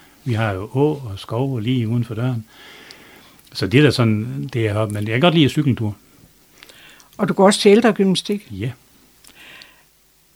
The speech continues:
Speaker 2: Hvis du skulle, øh, drømme lidt ind i fremtiden, jeg ved, du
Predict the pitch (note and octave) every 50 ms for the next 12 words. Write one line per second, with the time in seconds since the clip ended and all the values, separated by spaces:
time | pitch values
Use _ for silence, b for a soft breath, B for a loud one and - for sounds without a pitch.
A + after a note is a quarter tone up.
0 | _ _ - G#3 - - - G#3+ G3+ - - _ G#3+ G#3 G3 F#3+ F#3 F#3+ F#3 F3+
1 | F3 E3+ F3 - G3 F#3+ G3 G3+ G3 F#3+ F#3 A#3 C4 - - - A#3+ A#3+ A#3 G3+
2 | G#3 - - - A3 A#3+ A#3+ - - G#3 F3+ D#3+ D#3 D#3 D3+ F3+ F#3 F#3 F3+ A3
3 | A3 G#3 - A#3 A#3 A3+ A3